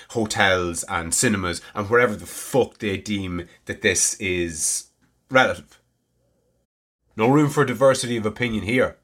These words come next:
No, thank you very much. Unless, of course, you work there. And if you work in these kind of places, odds are you're not getting particularly well paid. So, you know, as I said earlier,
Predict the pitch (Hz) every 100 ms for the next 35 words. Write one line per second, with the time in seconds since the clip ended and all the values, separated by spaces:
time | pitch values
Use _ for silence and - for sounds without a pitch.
0 | _ _ _ _ 113 113 123 107 113 120
1 | 113 95 90 71 - - _ _ _ _
2 | _ _ _ _ _ _ _ _ _ _
3 | _ _ _ - 147 165 123 120 113 98
4 | 98 139 139 98 78 - _ _ _ _
5 | _ _ 113 98 92 107 - 131 113 107
6 | 117 147 123 107 104 107 90 104 95 92
7 | - - 135 131 - 214 202 196 - 92
8 | - 107 95 90 85 80 - 117 95 82
9 | 73 - 95 95 104 82 71 _ _ _
10 | _ - 117 95 107 90 101 90 73